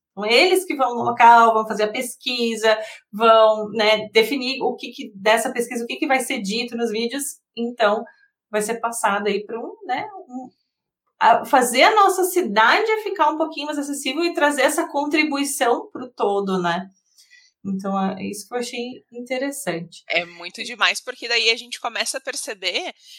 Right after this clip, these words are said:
Speaker 2: que quando a gente tem um viés inclu-, inclusivo, todo mundo é beneficiado. Esse é um projeto da escola de inglês, mas não quer dizer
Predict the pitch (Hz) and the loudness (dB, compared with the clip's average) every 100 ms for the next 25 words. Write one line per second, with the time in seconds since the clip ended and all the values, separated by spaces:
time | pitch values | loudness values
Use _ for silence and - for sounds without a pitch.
0 | - - - 226 294 294 277 - 269 254 | -18 -18 -12 -6 -2 -4 -4 -4 -4 -6
1 | 254 226 202 240 247 233 226 208 233 214 | -6 -2 -2 -4 -10 -20 -20 -16 -16 -12
2 | 208 240 262 254 285 269 240 208 202 - | -8 -8 -10 -16 -16 -14 -12 -12 -10 -8
3 | 233 160 135 131 _ _ _ - - - | -2 0 -2 -6 _ _ _ -20 -12 -2
4 | 202 - 214 208 - 202 190 160 165 226 | -2 -2 -6 -16 -14 -12 -2 0 0 -6
5 | 185 175 - 180 175 180 170 180 247 294 | -8 -8 -8 -8 -8 -12 -10 -8 -8 -10
6 | 262 247 240 247 277 233 220 | -16 -12 -14 -12 -10 -6 -6